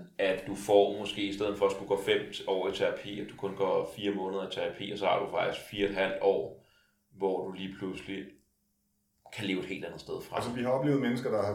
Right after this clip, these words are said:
Speaker 2: der, der har kunne, øh, vinke farvel til deres P T S D. Hvordan prissætter du det?
Speaker 1: Ja. <laughs>
Speaker 2: Altså, det kan du jo ikke.
Speaker 1: Nej, nej.
Speaker 2: Øh, det,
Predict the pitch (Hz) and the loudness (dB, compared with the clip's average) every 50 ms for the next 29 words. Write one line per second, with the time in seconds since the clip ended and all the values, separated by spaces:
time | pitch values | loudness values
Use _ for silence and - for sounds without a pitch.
0 | 95 - 107 101 98 98 95 101 98 92 92 90 90 - - - 104 98 95 95 | 0 0 2 2 2 2 0 0 0 0 0 -2 -6 -10 -14 -10 -8 -6 -6 -6
1 | 95 92 90 87 85 82 82 82 82 82 - - 85 98 95 90 - 98 98 101 | -6 -6 -6 -4 -4 -4 -4 -6 -6 -10 -14 -12 -10 -10 -10 -8 -6 -4 -2 -2
2 | 110 113 107 104 92 90 - - 90 82 - 92 87 - - 190 95 87 98 101 | -2 -2 -4 -4 -4 -4 -6 -8 -10 -10 -8 -10 -12 -8 -8 -8 -6 -4 -4 -4
3 | - 220 - 117 113 - - 104 98 101 92 - - 90 90 - - - - 107 | -4 -4 -6 -6 -6 -6 -6 -6 -4 -4 -6 -6 -10 -10 -12 -10 -4 0 2 2
4 | - - - - - 123 127 120 - - 120 98 98 - - - - - 104 101 | 2 2 0 4 6 6 6 6 6 4 6 6 6 4 0 -10 -8 -4 -4 -4
5 | 101 101 107 117 107 123 120 123 139 120 98 92 92 98 107 104 98 95 - - | -4 -4 -6 -6 -2 -2 0 0 2 0 0 -2 -2 -2 0 0 0 -2 -4 -8
6 | - _ - - 95 90 - - - _ _ _ _ _ _ - - 101 98 98 | -16 _ -12 -10 -8 -8 -8 -10 -14 _ _ _ _ _ _ -6 -4 -2 0 0
7 | 95 95 92 92 90 90 87 87 85 85 71 73 - - _ _ _ _ _ _ | -2 -2 -4 -6 -8 -8 -10 -12 -14 -16 -18 -20 -20 -20 _ _ _ _ _ _
8 | _ - 120 113 | _ -10 -10 -10